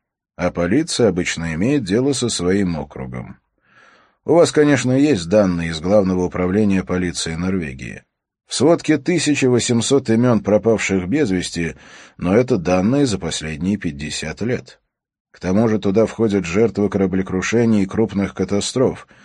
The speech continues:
вроде той, что произошла на нефтяной платформе «Александр Хьолан». Штука в том, что никто не пытался увидеть тут закономерность,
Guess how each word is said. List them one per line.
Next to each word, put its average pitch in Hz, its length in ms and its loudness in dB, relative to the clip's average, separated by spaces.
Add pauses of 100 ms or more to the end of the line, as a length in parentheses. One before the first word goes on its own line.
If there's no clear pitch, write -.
(180)
вроде 90 340 0
той, 113 220 0
что 92 180 -2
произошла 92 580 0
на 101 100 0
нефтяной 92 440 -2
платформе 95 640 -2
«Александр 90 640 -4
Хьолан». 76 720 -6 (760)
Штука 143 400 2
в - 120 -6
том, 147 400 2 (220)
что - 280 0
никто 131 560 2
не 147 160 4
пытался 120 640 2
увидеть 113 640 0
тут 120 180 0
закономерность, 98 1200 -2